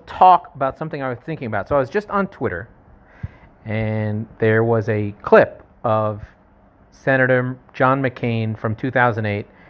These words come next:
at the famous Al Smith dinner where Republicans and, and Democrats, or the, the, the candidates that are running for president,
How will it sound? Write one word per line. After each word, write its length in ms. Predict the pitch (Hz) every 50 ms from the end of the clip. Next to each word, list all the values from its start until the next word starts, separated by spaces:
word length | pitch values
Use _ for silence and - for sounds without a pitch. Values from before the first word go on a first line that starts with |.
| - - -
at 240 | 110 101 - -
the 240 | 120 110 110 113 104
famous 420 | - - 147 147 143 143 127 - - -
Al 220 | 131 123 127 127 123
Smith 400 | - - 135 120 113 - - -
dinner 280 | 127 117 107 98 98
where 480 | 95 104 101 104 101 98 98 95 - - - - - - -
Republicans 680 | 123 - - 175 175 170 180 170 - 170 160 135 160
and, 160 | 151 147 147 -
and 120 | 147 131 123
Democrats, 520 | 143 139 139 139 - 143 135 135 131 -
or 80 | 120 104
the, 120 | 110 101 - _ -
the, 160 | 127 107 104 - - 120
the 400 | 117 110 110 110 107 107 101 - - - - _ -
candidates 540 | - - 156 160 165 160 160 165 165 165 -
that 160 | - 139 131
are 80 | 127 123
running 320 | 113 127 135 139 143 139
for 100 | - -
president, 600 | 123 - - 135 123 110 104 113 110 110 117 -